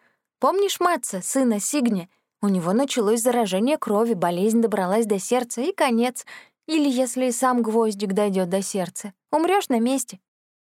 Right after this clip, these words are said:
Фантазии у неё были такие красочные, но во мне они разбивались и становились серыми, как глина.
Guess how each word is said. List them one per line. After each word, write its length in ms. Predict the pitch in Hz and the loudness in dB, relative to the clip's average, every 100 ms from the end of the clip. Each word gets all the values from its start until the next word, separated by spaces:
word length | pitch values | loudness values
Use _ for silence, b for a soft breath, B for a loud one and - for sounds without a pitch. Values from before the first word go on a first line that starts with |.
| _ _ | _ _
Фантазии 580 | - 208 226 311 262 247 | -2 0 2 0 2 2
у 60 | 214 | 4
неё 280 | 220 233 | 2 2
были 220 | 226 233 214 | 2 2 2
такие 460 | 208 208 - 247 | 0 -2 0 0
красочные, 840 | 240 269 311 202 - 170 135 - - _ _ _ _ _ _ | 0 -2 0 -4 -6 -8 -8 -12 -20 _ _ _ _ _ _
но 100 | 175 | 0
во 140 | 196 | 2
мне 220 | 214 262 | 2 2
они 180 | 240 226 | 2 2
разбивались 840 | 214 196 185 196 262 277 175 - - | 2 0 -2 2 2 2 -2 -6 -8
и 100 | 170 | -10
становились 720 | - 196 196 196 233 214 - _ _ _ _ _ _ | -4 0 0 2 0 0 -4 _ _ _ _ _ _
серыми, 560 | - 220 226 233 214 196 | -2 2 2 2 0 -2
как 180 | 190 170 | -4 -4
глина. 460 | 156 160 156 143 | -6 -6 -6 -8